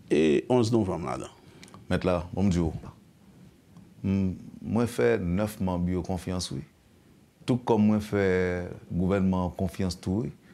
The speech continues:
Speaker 2: Moi, j'étais quoi que après le oui. Moi, j'étais quoi que novembre, eh, décembre, là, m'a pas Jacques Mel, là, c'est vacances Noël, moi, Jacques Mel, oui.
Speaker 1: Depuis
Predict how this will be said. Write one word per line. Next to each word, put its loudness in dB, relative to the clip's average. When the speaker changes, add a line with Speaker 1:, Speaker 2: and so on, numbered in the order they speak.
Speaker 2:
Moi, 6
j'étais 2
quoi 2
que 2
après 6
le 4
oui. 2
Moi, 6
j'étais 6
quoi 6
que 6
novembre, 4
eh, 4
décembre, 4
là, 4
m'a 6
pas 4
Jacques 4
Mel, 2
là, 4
c'est 4
vacances 2
Noël, 4
moi, 2
Jacques 0
Mel, 0
oui. -6
Speaker 1:
Depuis 2